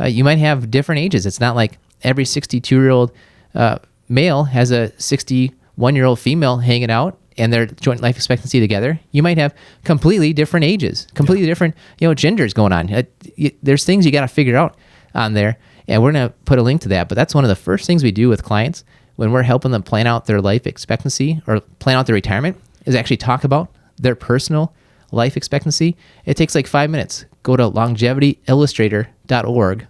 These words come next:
Speaker 1: We'll put a link to it, but you'll be able to plug in you know, uh, age, gender, health, have you smoked? And then it'll show you what your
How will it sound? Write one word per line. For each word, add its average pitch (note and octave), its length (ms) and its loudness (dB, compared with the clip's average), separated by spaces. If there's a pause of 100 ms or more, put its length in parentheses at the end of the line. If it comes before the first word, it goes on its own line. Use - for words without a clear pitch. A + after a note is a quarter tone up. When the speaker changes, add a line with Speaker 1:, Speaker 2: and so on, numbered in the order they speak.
(120)
Speaker 1:
We'll B2+ 100 -2
put B2 140 2
a - 20 4
link C3 260 0
to G#2 120 0
it, G#2+ 180 -2 (360)
but A#2+ 160 -2
you'll D#3 100 4
be D3 80 2
able D3 180 2
to - 120 -16
plug C#3 240 0
in A#2 280 0 (480)
you A#2 80 0
know, G2 100 -6 (160)
uh, F2+ 140 -10 (140)
age, B2 600 0 (200)
gender, A#2+ 580 0 (200)
health, B2 520 -2 (220)
have A2 180 -2
you A2+ 60 -2
smoked? A#2 420 -2 (420)
And A#2+ 240 -2
then B2+ 240 0 (160)
it'll B2 160 2
show D3 280 0
you G#2+ 320 0 (160)
what B2+ 200 -2
your - 120 -6